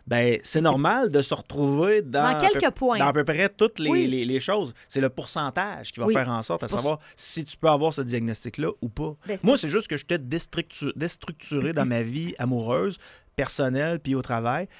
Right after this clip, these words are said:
Speaker 1: Fait que j'ai pas eu le choix de me prendre en main puis de me mettre des points de référence pour être un peu à mes affaires, tu sais.
Speaker 2: Ben, c'est pour ça qu'aujourd'hui, on parle de caractéristiques aussi.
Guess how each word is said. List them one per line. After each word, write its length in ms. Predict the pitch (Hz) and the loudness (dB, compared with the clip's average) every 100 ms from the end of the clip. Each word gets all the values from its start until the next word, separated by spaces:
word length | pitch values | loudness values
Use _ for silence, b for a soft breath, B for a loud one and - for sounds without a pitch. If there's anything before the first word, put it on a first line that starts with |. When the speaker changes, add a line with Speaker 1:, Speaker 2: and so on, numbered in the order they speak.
| b - | b -2
Speaker 1:
Fait 120 | 147 | 0
que 60 | 135 | 4
j'ai 140 | 143 | 2
pas 160 | 131 185 | 6 4
eu 80 | |
le 60 | 190 | 4
choix 400 | - 151 151 170 | -2 -2 -2 0
de 60 | 143 | -2
me 40 | |
prendre 240 | 131 147 139 | 0 0 0
en 120 | 123 | 0
main 240 | 113 135 | -2 -4
puis 140 | 165 135 | -6 -4
de 80 | 131 | -2
me 100 | 123 | 0
mettre 220 | 139 151 | -2 -6
des 240 | 120 127 | -2 -2
points 300 | 123 - 139 | -2 -4 -2
de 80 | 139 | -2
référence 560 | 131 120 117 113 151 - | -2 -4 -6 -4 -8 -10
pour 320 | - 127 117 B B B | -4 -4 -4 B B B
être 340 | 123 139 - _ _ _ _ | -2 -2 -6 _ _ _ _
un 200 | 151 151 | -2 0
peu 240 | 147 170 - | 0 0 2
à 80 | 127 | 0
mes 200 | 127 123 | 0 -2
affaires, 420 | 110 - 151 135 | -4 -4 -6 -8
tu 60 | - | -14
sais. 120 | 147 - | -14 -4
Speaker 2:
Ben, 100 | 202 | -4
c'est 80 | - | -2
pour 140 | 214 | -2
ça 120 | 330 | -2
qu'aujourd'hui, 420 | - 208 190 185 | 2 2 2 0
on 100 | 233 | 0
parle 160 | 220 214 | 0 -2
de 60 | 175 | -2
caractéristiques 880 | - 190 175 170 151 - - - - | -4 -6 -6 -8 -8 -10 -12 -12 -14
aussi. 320 | - - | -16 -16